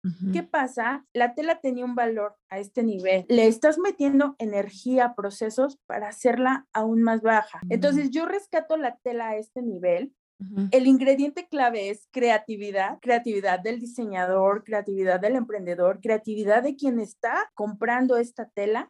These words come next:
Speaker 2: y entonces
Speaker 1: Ujú.
Speaker 2: hace un producto que llega a este nivel. Para mí, el poder entender esto y que yo lo explicaba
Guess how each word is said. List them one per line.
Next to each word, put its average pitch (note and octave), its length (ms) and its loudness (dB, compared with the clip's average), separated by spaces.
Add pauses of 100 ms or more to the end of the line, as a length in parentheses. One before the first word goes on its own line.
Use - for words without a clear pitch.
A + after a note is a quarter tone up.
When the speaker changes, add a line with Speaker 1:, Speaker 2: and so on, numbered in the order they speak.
(100)
Speaker 2:
y A3+ 100 0
entonces A#3+ 420 0
Speaker 1:
Ujú. C4 80 -4
Speaker 2:
hace B3+ 160 -6
un A#3+ 160 0
producto G#3 720 -4
que A3+ 100 -4
llega G3+ 220 0
a - 20 -2
este F#3+ 220 -8
nivel. E3+ 260 -6 (220)
Para A#3+ 240 6
mí, C#4+ 320 8 (160)
el A#3 320 4
poder B3 800 2 (260)
entender A3+ 720 -2
esto C4+ 420 -2 (100)
y A#3 160 -10
que A3 140 2
yo A#3+ 160 4
lo D4 80 -2
explicaba A3+ 720 -2